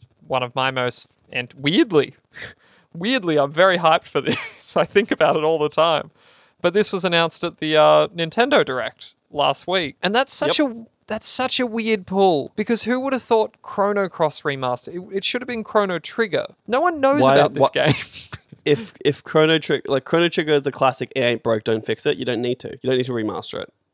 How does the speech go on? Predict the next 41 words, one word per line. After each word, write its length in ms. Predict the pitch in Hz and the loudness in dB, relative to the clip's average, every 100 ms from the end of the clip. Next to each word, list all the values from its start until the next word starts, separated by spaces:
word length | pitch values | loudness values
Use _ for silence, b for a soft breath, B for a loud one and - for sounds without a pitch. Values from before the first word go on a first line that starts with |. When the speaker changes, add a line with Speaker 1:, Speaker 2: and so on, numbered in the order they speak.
| _ | _
Speaker 2:
You 100 | 127 | -2
know 100 | 127 | 0
what 80 | 135 | 0
I 40 | 156 | -2
mean? 120 | 165 - | -4 -4
Speaker 1:
No, 240 | 202 226 | 2 4
that's 240 | 208 220 - | 4 0 2
right. 320 | 226 185 131 - | 4 4 2 -6
It's, 320 | 170 165 - | -12 -6 -4
um, 200 | 185 185 | 0 2
Speaker 2:
Because 140 | 160 | 0
Chrono 320 | 175 190 202 202 | 2 6 8 6
Cross 380 | - 160 143 | 6 6 6
is 120 | 139 123 | 0 2
more 200 | 127 117 | 4 4
like 180 | 113 | 2
three 300 | - 131 113 | -4 -4 -4
D. 140 | 110 110 | -4 -6
It's 140 | 80 | -4
not 160 | 123 - | -4 -2
just 160 | 107 | -4
little 120 | 113 110 | -6 -6
sprites 500 | - 113 107 - 113 | -6 -4 -4 -6 -8
on 80 | |
a 60 | 110 | -8
little 400 | 110 104 104 98 _ | -8 -10 -10 -14 _
overworld, 600 | 123 110 110 110 107 104 | -6 -4 -4 -2 -2 -4
whatever. 460 | 107 113 101 92 101 _ _ | -6 -6 -6 -10 -12 _ _
And 120 | 120 117 | -6 2
so 140 | 123 | 2
it 80 | 123 | 2
kind 240 | - 190 | 0 0
of 60 | 170 | 0
requires 600 | 139 - 117 117 139 156 | -2 -4 -2 -2 -2 -2
a 60 | |
remaster 560 | 160 165 170 175 - 160 | -2 0 0 -2 -2 0
more 300 | 131 123 117 | 2 2 2
than 120 | 120 | -2
Chrono 260 | 113 113 101 | -4 -4 -4
Trigger 320 | - 120 123 | -6 -4 -2
does. 340 | 131 139 147 | 2 2 0